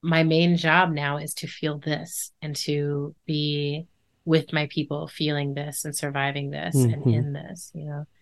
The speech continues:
Speaker 1: Um, but yeah, so it's deep to think about, like, what happened in twenty nineteen as the,
Speaker 2: Mm-hmm.
Speaker 1: like,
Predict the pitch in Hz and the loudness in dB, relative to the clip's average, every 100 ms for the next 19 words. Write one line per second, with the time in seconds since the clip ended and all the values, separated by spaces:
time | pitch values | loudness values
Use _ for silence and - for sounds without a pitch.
0 | _ _ _ _ - 156 143 143 165 175 | _ _ _ _ -4 0 2 0 -4 -10
1 | - 180 160 147 151 165 160 160 - 180 | -2 2 4 2 0 -2 0 2 2 0
2 | 175 - 165 151 151 147 147 151 - 170 | 0 -2 -4 -2 -2 -4 -4 -6 -4 -2
3 | 156 160 160 151 147 - 143 143 147 - | 2 2 2 -4 -4 -4 -4 -4 -4 -6
4 | 165 156 151 143 120 143 127 120 143 143 | -2 -2 2 4 4 4 2 4 2 -2